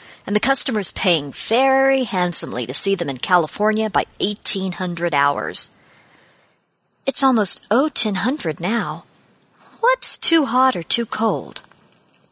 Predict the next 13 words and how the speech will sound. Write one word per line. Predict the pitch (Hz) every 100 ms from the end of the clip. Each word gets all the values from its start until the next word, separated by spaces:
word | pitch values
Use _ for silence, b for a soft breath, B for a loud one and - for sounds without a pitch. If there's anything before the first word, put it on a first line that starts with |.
| _ - -
Harry | 233 220 196 180 -
hefted | - 269 - 175
the | 165 - 175
case. | - - - B B B B B
It | 262
was | -
lighter | 302 359 247
than | 175 165
it | -
looked. | 208 175 - - _ -
It | 226
would | 196
slide | - 226 208 196